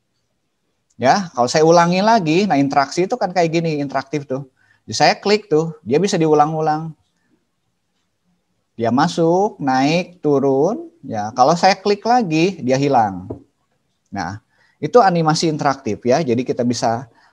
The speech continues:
atur seperti ini. Jadi kalau kita nanti buat, buat animasi sederhana-sederhana bisa pakai PowerPoint seperti ini ya.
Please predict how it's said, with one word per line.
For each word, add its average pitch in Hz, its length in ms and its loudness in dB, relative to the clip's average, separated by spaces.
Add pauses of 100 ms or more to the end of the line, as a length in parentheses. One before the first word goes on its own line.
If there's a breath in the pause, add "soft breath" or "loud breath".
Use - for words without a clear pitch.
(120 soft breath)
atur 127 240 -2
seperti 120 400 -6
ini. 110 160 -4
Jadi 117 160 2
kalau 151 160 4
kita 160 320 0
nanti 170 240 -2
buat, 135 320 2
buat 127 240 0
animasi 127 400 0
sederhana-sederhana 127 1040 -2
bisa 120 240 -4
pakai 123 320 -6
PowerPoint 113 640 -2
seperti 107 400 -8
ini 95 320 -8
ya. 165 160 -4